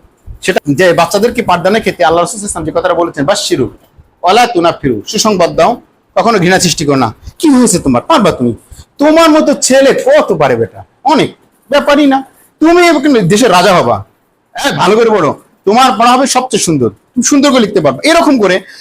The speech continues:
আমরা যদি ওকে খুব উৎসাহ দেই, প্রভাবিত করি, ও কিন্তু অটোমেটিক্যালি আগ্রহী হবে। "আরে, তাই তো।" মানে যে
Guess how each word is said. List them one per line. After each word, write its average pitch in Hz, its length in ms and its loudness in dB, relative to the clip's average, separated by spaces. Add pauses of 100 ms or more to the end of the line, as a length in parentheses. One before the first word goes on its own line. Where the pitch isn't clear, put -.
(120)
আমরা 214 320 2
যদি 240 220 0
ওকে 233 240 2
খুব 233 260 -4
উৎসাহ 208 380 0
দেই, 180 180 2
প্রভাবিত 180 440 0
করি, 143 320 -2 (320)
ও 214 100 2
কিন্তু 233 240 0
অটোমেটিক্যালি 208 580 0
আগ্রহী 170 360 0
হবে। 120 200 -4 (540)
"আরে, 247 220 -2 (380)
তাই 180 120 0
তো।" 240 200 -2 (1000)
মানে 294 180 2
যে 151 280 0